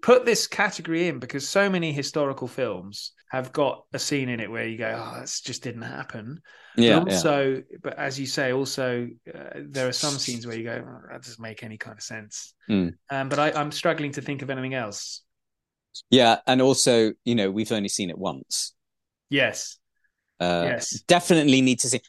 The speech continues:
Speaker 2: This is one of the things that I was saying before, I think we started. It's, I want to see it very soon again. It's something that y-, I think it's because it's so rich. Um,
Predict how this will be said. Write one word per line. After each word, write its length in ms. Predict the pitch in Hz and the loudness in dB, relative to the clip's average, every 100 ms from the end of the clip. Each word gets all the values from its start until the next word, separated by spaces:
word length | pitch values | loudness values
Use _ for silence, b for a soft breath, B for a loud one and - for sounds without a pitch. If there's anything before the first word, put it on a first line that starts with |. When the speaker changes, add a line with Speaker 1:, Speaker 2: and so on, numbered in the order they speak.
| _ - | _ 2
Speaker 2:
This 140 | 139 | 2
is 80 | 135 | 4
one 180 | 151 147 | 4 4
of 100 | 123 | 0
the 60 | |
things 240 | - 120 110 | -4 -6 0
that 100 | 107 | 2
I 120 | 107 | 2
was 140 | 104 | 0
saying 440 | - 110 98 95 92 | 0 0 -2 -4 -8
before, 400 | - - 104 87 | -4 2 4 4
I 40 | |
think 140 | 90 | 0
we 60 | 80 | -4
started. 500 | - 107 98 - 80 - _ _ _ | 0 2 2 -2 -6 -8 _ _ _
It's, 460 | 127 127 - - - _ - | 4 6 4 2 -4 _ 2
I 100 | 139 | 4
want 220 | 156 156 | 4 0
to 80 | 151 | 0
see 300 | - 170 90 | 0 0 -2
it 260 | 87 - - _ | -4 -10 -18 _
very 340 | 107 127 117 110 | 0 4 4 2
soon 400 | - 78 65 - | 0 -2 -4 -8
again. 460 | 104 104 90 64 - _ _ _ _ _ _ _ | -2 0 0 -4 -18 _ _ _ _ _ _ _
It's 200 | 113 110 | -2 2
something 400 | - 127 - 120 | 2 2 0 0
that 180 | 110 110 | 2 0
y-, 140 | 110 113 | -2 0
I 100 | 110 | 0
think 320 | 113 - 107 - | 0 0 0 0
it's 200 | 117 - | 0 0
because 260 | - 131 | 0 0
it's 140 | 123 - | 2 2
so 120 | 127 | 2
rich. 640 | 110 123 85 - - - - _ _ _ _ _ _ _ _ _ _ | 2 2 0 0 -2 -2 -8 _ _ _ _ _ _ _ _ _ _
Um, 480 | 101 98 95 92 87 | 0 0 0 -2 -6